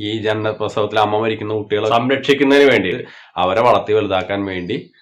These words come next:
ഉള്ള സ്ഥാപനമാണ് സർക്കാരിന്റെ അമ്മത്തൊട്ടിൽ എന്ന് പറഞ്ഞ സ്ഥാപനം. ആ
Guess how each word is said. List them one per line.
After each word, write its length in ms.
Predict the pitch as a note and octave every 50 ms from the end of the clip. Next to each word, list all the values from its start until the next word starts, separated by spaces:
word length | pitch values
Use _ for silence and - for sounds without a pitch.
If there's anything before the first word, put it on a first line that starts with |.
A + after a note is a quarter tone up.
| _ _ _ -
ഉള്ള 100 | F2+ G2 G2+
സ്ഥാപനമാണ് 560 | - - G2+ F#2 F#2 F2+ F#2+ G2 G#2 G2+ G2 G2+ -
സർക്കാരിന്റെ 460 | G2+ F2+ F2+ - F#2 F2 F2+ F#2+ G2 F#2
അമ്മത്തൊട്ടിൽ 440 | F#2 F#2 F#2+ F#2+ - G2 F2 G2+ G2+
എന്ന് 120 | G2 G2
പറഞ്ഞ 140 | F#2 F2+ F2+ -
സ്ഥാപനം. 300 | F#2 D2+ C#2+ - - - - _ _ _ _ _ _ _ _ _ _ _ _ _ _ _ _ _ _ -
ആ 120 | G#2+ B2+